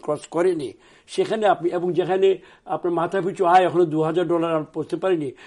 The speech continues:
সেখানে যদি আপনি, আম, ওয়েস্টমিনস্টার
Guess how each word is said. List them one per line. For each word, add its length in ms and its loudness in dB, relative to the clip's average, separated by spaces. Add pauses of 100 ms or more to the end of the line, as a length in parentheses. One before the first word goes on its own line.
(120)
সেখানে 360 -2
যদি 160 0
আপনি, 320 2
আম, 1000 -4 (200)
ওয়েস্টমিনস্টার 680 0